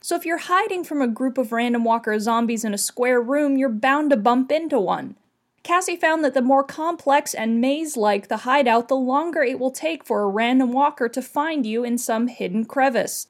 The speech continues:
In fact, you can create complex locations where the odds of a zombie running into you drop to almost zero.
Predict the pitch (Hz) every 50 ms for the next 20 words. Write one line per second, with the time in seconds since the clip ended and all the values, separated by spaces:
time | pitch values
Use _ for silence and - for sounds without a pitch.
0 | _ _ _ _ - 285 294 277 330 330 320 320 - 339 359 359 349 320 - 330
1 | 311 320 285 - - - - 277 277 294 294 - 285 277 277 - - 254 247 247
2 | 254 277 269 262 262 - 277 269 269 240 226 226 - - 226 247 269 285 269 269
3 | 220 233 220 226 269 285 302 285 269 254 254 254 269 294 311 311 311 330 339 349
4 | - - - 254 269 285 294 254 254 - 208 196 208 240 233 - - - - -
5 | 208 202 208 220 220 220 233 233 - - - - 240 285 320 320 302 240 185 156
6 | 147 -